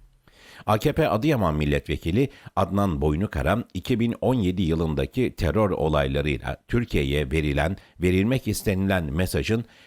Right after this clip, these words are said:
"Suriye ve Irak'tan çıkın" olduğunu söylemişti. Boynukara, "Bizim için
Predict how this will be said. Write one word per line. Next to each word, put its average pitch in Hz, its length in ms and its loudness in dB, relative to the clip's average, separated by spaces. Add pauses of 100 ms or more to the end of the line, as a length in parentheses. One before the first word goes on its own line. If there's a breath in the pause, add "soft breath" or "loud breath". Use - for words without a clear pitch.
"Suriye 113 540 0
ve 65 180 0
Irak'tan 123 640 -2
çıkın" 147 340 -2
olduğunu 113 460 0
söylemişti. 64 600 -4 (600 loud breath)
Boynukara, 73 600 0 (300 loud breath)
"Bizim 151 300 2
için 113 320 -2